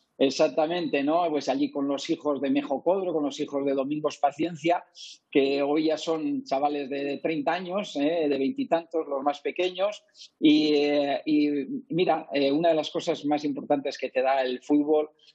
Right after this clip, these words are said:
y que te da la vida es la posibilidad de, de, de hacer amistades, ¿no? Amistades que no se rompen a pesar de la distancia, y te puedo decir que en estos dos casos que yo te decía, con la familia de Mejo, con la familia de Domingos,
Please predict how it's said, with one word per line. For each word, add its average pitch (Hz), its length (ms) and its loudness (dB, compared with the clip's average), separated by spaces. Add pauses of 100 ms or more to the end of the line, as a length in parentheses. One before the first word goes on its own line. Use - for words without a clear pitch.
(100)
y 135 100 2
que 135 80 2
te 131 80 0
da 135 140 4
la 127 100 2
vida 139 220 0
es 143 80 -2
la 131 120 -2
posibilidad 127 560 -2
de, 120 500 0
de, 123 380 -2
de 131 100 2
hacer 139 220 0
amistades, 131 640 0
¿no? 156 200 -2 (280)
Amistades 147 600 0
que 139 120 -2
no 143 140 0
se 143 180 -4
rompen 131 640 -2
a 143 160 -6
pesar 127 340 -2
de 131 80 0
la 127 100 -2
distancia, 165 760 0 (340)
y 139 120 0
te 139 100 0
puedo 160 220 0
decir 160 220 0
que 165 60 -4
en 147 60 0
estos 139 260 -4
dos 135 160 -4
casos 139 280 -4
que 135 100 2
yo 135 140 0
te 135 120 0
decía, 135 380 0
con 135 100 -2
la 120 100 0
familia 127 380 0
de 120 120 0
Mejo, 147 280 0
con 131 140 -2
la 123 300 -2 (100)
familia 127 400 2
de 127 100 -2
Domingos, 151 640 0